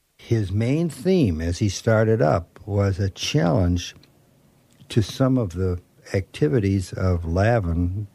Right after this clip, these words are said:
dealing with the estates of aged widows. And there was a lot of doubt in some minds about the quality of the work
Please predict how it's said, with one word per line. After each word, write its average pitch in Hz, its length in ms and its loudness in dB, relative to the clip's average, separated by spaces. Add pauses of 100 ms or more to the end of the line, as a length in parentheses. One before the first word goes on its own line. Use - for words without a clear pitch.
dealing 120 480 2 (440)
with 107 380 0
the 95 160 -2
estates 107 800 -2
of 92 380 -2 (680)
aged 113 460 0
widows. 95 640 -2 (180)
And 101 420 0 (680)
there 107 120 2
was 101 180 0
a 101 100 2
lot 101 260 4
of 120 400 0 (260)
doubt 120 380 2 (440)
in 110 180 2
some 139 320 0
minds 98 720 -2
about 98 520 0
the 95 160 0
quality 101 720 0
of 90 180 0
the 90 120 0
work 98 500 2